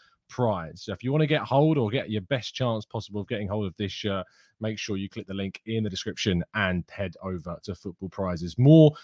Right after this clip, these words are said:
shirts and prizes coming throughout the next four weeks. And I look forward to seeing, of course, plenty more of you hopefully winning these prizes. Now, speaking of people who are very good at winning prizes, I've got to introduce you some of our guests today. First of all, we're joined by the Football Prizes king himself.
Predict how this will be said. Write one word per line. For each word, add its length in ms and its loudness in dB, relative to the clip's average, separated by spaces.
shirts 600 6
and 180 4
prizes 420 4
coming 340 0
throughout 420 -2
the 60 -4
next 280 -8
four 240 -2
weeks. 340 -4
And 80 -4
I 40 -4
look 160 -6
forward 240 -8
to 60 -10
seeing, 280 -6
of 100 -10
course, 240 -6
plenty 340 -6
more 180 2
of 100 -6
you 80 -2
hopefully 460 0
winning 340 6
these 480 -4
prizes. 640 -4
Now, 100 0
speaking 600 4
of 160 -4
people 260 2
who 80 0
are 20 -2
very 240 0
good 300 -2
at 100 0
winning 280 2
prizes, 500 -2
I've 80 -2
got 60 2
to 80 0
introduce 480 0
you 120 -2
some 180 0
of 120 2
our 100 6
guests 500 0
today. 420 4
First 320 4
of 80 2
all, 80 4
we're 80 6
joined 400 2
by 120 4
the 140 -2
Football 240 -6
Prizes 380 0
king 240 2
himself. 500 4